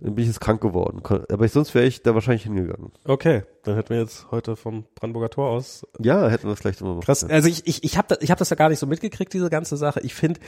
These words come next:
Speaker 2: ich find halt so, wenn du eine, eine breite Bewegung aufbauen willst, dann musst du halt eine breite Bewegung aufbauen und kannst keine linke Bewegung aufbauen, aber dann hast du automatisch keine breite Bewegung mehr, sondern halt nur noch eine, die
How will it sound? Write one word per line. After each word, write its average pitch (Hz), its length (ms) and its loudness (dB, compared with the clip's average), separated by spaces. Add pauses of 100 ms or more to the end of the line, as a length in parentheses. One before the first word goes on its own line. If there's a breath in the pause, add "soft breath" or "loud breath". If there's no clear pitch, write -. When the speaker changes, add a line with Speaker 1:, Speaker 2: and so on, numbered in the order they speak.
(540 loud breath)
Speaker 2:
ich - 100 -12
find 185 140 4
halt 165 160 6
so, 147 180 2
wenn 143 100 4
du 165 60 6
eine, 151 180 4
eine 151 160 4
breite 139 420 4
Bewegung 147 400 2
aufbauen 143 460 2
willst, 147 140 4
dann 135 60 2
musst 131 120 -2
du 135 40 2
halt 139 100 2
eine 127 80 -2
breite 131 300 2
Bewegung 143 340 0
aufbauen 131 340 2
und 123 40 -2
kannst 135 200 -2
keine 117 140 0
linke 135 280 4
Bewegung 175 400 2
aufbauen, 175 500 2
aber 127 140 6
dann 123 140 0
hast 131 200 -2
du - 100 0
automatisch 120 460 -2
keine 120 180 0
breite 127 280 2
Bewegung 147 400 0
mehr, 135 160 4
sondern 120 260 2
halt 120 160 4
nur 120 100 2
noch 117 160 2
eine, 113 240 0
die 117 260 -6